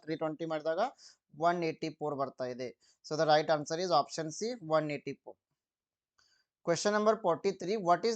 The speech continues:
the total number of officers in three companies? ತುಂಬಾ ಸರಳವಾಗಿರೋ ಪ್ರಶ್ನೆ. ಮೂರು ಕಂಪನಿಗಳಲ್ಲಿರುವ ಅಧಿಕಾರಿಗಳ ಸಂಖ್ಯೆ ಎಷ್ಟು? So ಇವಾಗ ಆಗಲೇ ಕ್ಯಾಲ್ಕುಲೇಟ್ ಮಾಡಿದ್ದೀವಿ. Total officers in company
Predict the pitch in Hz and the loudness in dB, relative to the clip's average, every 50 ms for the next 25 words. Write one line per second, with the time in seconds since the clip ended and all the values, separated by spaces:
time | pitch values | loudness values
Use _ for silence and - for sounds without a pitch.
0 | 208 208 240 233 - - 180 170 180 175 - _ 233 240 240 226 214 196 185 185 | 0 0 -2 -2 -2 -2 0 0 0 -2 0 _ 4 4 4 4 2 2 2 2
1 | 185 196 202 202 202 - 180 180 180 - - 196 190 - - 208 214 233 240 - | 6 6 6 6 6 4 0 -2 -2 -2 -4 -6 -6 0 2 2 4 4 2 -6
2 | - _ - 196 202 202 196 - 185 202 208 - - 165 151 135 - 139 127 123 | -10 _ -2 -2 -2 -2 -2 -2 0 0 0 0 -2 -2 -2 -2 -8 -8 -8 -8
3 | 123 - - _ _ _ _ _ _ _ _ 190 190 208 214 202 202 180 170 165 | -12 -14 -20 _ _ _ _ _ _ _ _ -8 -2 0 0 0 2 2 4 4
4 | 165 160 160 156 160 151 - 160 156 151 - 190 208 247 269 - _ _ _ _ | 4 4 4 2 -2 -4 -4 -6 -8 -6 -6 -8 -8 -8 -8 -12 _ _ _ _
5 | - 165 180 196 208 214 233 254 262 214 226 196 196 180 - 196 196 196 190 185 | -6 -2 2 4 4 6 4 4 4 4 2 2 2 0 -4 -4 0 2 2 2
6 | 180 175 180 180 202 190 160 135 156 147 - 196 202 208 214 202 214 214 208 208 | 2 2 2 4 4 4 4 2 -2 0 4 6 6 6 6 4 4 2 2 0
7 | - - 170 175 180 170 196 185 170 147 135 - - _ - 143 139 123 - _ | -2 -4 -2 -2 -2 -2 -2 0 0 0 -2 -4 -10 _ -6 -6 -6 -6 -8 _
8 | _ _ _ _ _ _ - 156 156 156 160 160 151 143 143 143 156 170 156 - | _ _ _ _ _ _ -6 -2 0 2 4 4 6 4 4 4 2 -2 2 2
9 | 156 147 147 - 156 165 165 156 156 151 151 151 156 156 170 196 214 202 - 165 | 0 0 2 0 -2 -4 -2 -2 -2 -2 0 -2 -2 -2 -2 -2 -2 -2 -2 -2
10 | 160 151 - 180 185 170 156 147 - 165 156 - - 160 160 156 151 - - _ | -2 0 0 2 4 4 2 2 0 -8 -8 -4 0 2 2 2 2 -2 -14 _
11 | _ _ _ _ _ _ _ - 151 165 151 - 151 143 143 - - 160 170 175 | _ _ _ _ _ _ _ -8 -8 -8 -2 -2 -2 -2 -2 -4 -6 -4 -4 -4